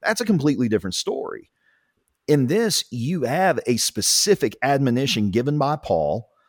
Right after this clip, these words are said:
You have a specific admonition given to the church in Corinth and to the young preacher Timothy to deal with a specific situation. And that's really what this boils down to. Is this a localized specific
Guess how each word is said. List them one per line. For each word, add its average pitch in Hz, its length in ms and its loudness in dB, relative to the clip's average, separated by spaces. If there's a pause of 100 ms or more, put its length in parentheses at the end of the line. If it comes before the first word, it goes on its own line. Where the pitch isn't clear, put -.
(220)
You 127 160 2
have 131 220 4
a 117 60 2
specific - 760 0
admonition 127 680 0
given 123 180 0
to 131 80 0
the 104 100 0
church 135 300 -2
in 156 80 -2
Corinth 107 480 -2
and 110 80 0
to 107 60 0
the 95 100 -4
young 117 180 -2
preacher 110 300 -4
Timothy 135 580 -2 (380)
to 131 80 2
deal 127 280 4
with 151 140 0
a 113 120 2
specific - 880 -2
situation. 98 960 -4 (640)
And 131 140 0
that's 165 300 -2
really 107 320 -4
what 110 180 0
this 110 140 -2
boils 107 320 0
down 120 300 -2
to. 90 260 -2
Is 98 220 0
this 139 500 4
a 110 180 2
localized 139 1160 0 (320)
specific - 800 -2